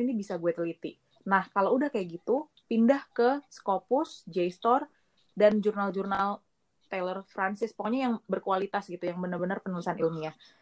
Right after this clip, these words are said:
Baru B tadi yang mau kita cari, kita pindahin ke, eh, kanal-kanal tadi, eh, lalu benar-benar kita pelajari jadi lit ref gitu. Nah, em,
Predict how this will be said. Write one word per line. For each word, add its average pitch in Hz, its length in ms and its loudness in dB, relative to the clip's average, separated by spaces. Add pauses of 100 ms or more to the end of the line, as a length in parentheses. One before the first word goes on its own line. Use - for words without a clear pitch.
(120)
Baru 240 420 4 (160)
B 190 320 4
tadi 226 320 0
yang 196 140 -2
mau 190 180 -4
kita 202 220 -6
cari, 180 480 -2
kita 196 180 -6
pindahin 196 560 2
ke, 262 320 0 (400)
eh, 190 300 2
kanal-kanal 202 580 2
tadi, 185 480 -4 (680)
eh, 185 260 -2
lalu 196 380 2
benar-benar 208 340 2
kita - 160 -2
pelajari 180 640 -2
jadi 180 320 -2
lit 175 220 0
ref 170 260 -4
gitu. 160 480 -8 (400)
Nah, 170 320 -4 (240)
em, 160 480 -2